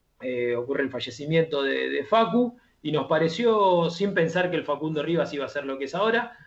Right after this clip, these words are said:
nos pareció una buena manera de, de recordarlo, de homenajearlo, y bueno, hoy Facu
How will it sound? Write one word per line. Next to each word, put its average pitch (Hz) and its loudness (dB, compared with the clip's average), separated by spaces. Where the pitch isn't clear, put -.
nos 135 -14
pareció 143 -2
una 160 2
buena 151 2
manera 147 0
de, 127 -2
de 147 -4
recordarlo, 160 0
de 147 -2
homenajearlo, 147 -2
y - 0
bueno, 135 -4
hoy 143 -6
Facu 156 -2